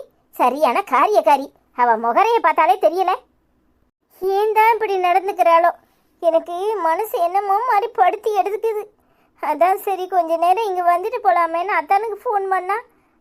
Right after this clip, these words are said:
அவர் ஃபோனே எடுக்கல. சரின்னு பசங்களை கூட்டிட்டு வந்தேன். சரி டி, வருத்தப்படாத,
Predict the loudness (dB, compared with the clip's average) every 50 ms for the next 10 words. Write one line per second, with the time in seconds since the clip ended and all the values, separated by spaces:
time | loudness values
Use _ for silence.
0 | _ -2 0 2 4 4 2 2 0 0 0 0 0 0 -2 -4 -6 -6 -6 -6
1 | -6 -6 -6 -6 -6 -6 -8 _ _ _ _ _ _ _ _ _ _ -2 0 2
2 | 2 2 2 0 -4 -4 -6 -4 0 0 0 0 0 -2 -6 -4 -4 -2 -2 -2
3 | -2 -4 -8 -6 -6 -6 -4 -2 -2 -2 -2 -2 -2 -4 -4 -4 -6 _ _ _
4 | _ _ _ _ _ _ _ _ _ _ _ _ _ _ -18 -10 -6 -4 -2 -2
5 | -2 -4 -6 -8 -6 -6 -6 -2 -2 0 0 0 0 0 0 2 2 2 2 2
6 | 2